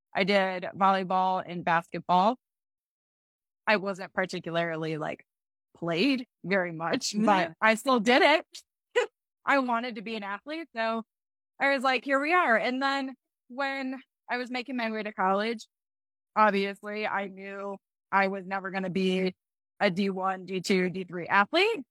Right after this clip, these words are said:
Speaker 1: but I still wanted to keep a healthy lifestyle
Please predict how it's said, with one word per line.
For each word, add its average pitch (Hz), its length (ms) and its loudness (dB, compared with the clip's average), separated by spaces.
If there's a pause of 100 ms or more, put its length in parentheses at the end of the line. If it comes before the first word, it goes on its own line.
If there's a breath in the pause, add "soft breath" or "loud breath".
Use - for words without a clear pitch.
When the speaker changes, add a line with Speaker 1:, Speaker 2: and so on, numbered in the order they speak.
Speaker 1:
but 226 380 4
I 214 120 2
still 196 420 -2
wanted 190 320 -8
to 185 340 -6 (480)
keep 214 220 -2
a 202 40 4
healthy 202 360 2
lifestyle 202 920 0